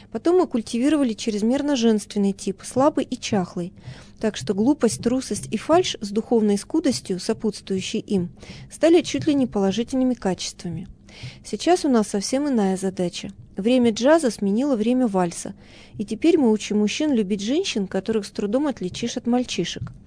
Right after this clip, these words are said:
Поскольку этот тип красоты быстротечнее остальных, мы обострим хронический ужас женщин перед старостью, добьёмся многих прекрасных результатов и снизим тягу и способность к деторождению.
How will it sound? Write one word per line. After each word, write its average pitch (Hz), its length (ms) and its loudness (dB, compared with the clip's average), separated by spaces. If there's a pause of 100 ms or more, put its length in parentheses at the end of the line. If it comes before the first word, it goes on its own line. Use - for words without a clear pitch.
(460)
Поскольку 247 420 -2
этот - 220 2
тип 240 200 -4
красоты 226 460 -2
быстротечнее 226 800 0
остальных, 196 520 -2 (380)
мы 269 120 0
обострим 285 440 2
хронический 233 640 -2
ужас 220 320 -4
женщин 233 440 -4
перед 262 240 -4
старостью, - 640 -4 (400)
добьёмся 247 500 2
многих 233 360 2
прекрасных 208 560 -4
результатов 202 640 0 (100)
и 208 100 -4
снизим 220 420 0
тягу 277 300 0
и 196 40 0
способность 220 640 -6
к 185 80 -8
деторождению. 196 840 -4